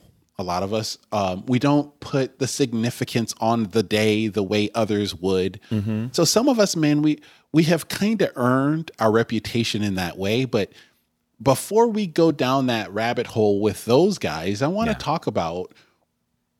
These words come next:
Speaker 1: the history a little bit of Valentine's Day so we can kind of baseline, right?
Speaker 2: History
Speaker 1: Because
Speaker 2: lesson. Yes, I love it.
Speaker 1: let,
Speaker 2: Go
Speaker 1: let's
Speaker 2: ahead.
Speaker 1: kinda just sort of walk through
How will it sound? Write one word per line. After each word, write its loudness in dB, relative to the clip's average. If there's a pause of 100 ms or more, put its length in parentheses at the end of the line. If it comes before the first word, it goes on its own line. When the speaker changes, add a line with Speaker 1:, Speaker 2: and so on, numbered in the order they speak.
Speaker 1:
the 4
history 2
a -4
little 2
bit 2
of 2
Valentine's 0
Day 0
so -2
we 2
can -4
kind 0
of -4
baseline, -6
right? 0
Speaker 2:
History 0
Speaker 1:
Because 4
Speaker 2:
lesson. 0
Yes, -4
I -6
love -2
it. -10
Speaker 1:
let, 0
Speaker 2:
Go -2
Speaker 1:
let's 2
Speaker 2:
ahead. -10
Speaker 1:
kinda 4
just 0
sort 2
of -2
walk 2
through 0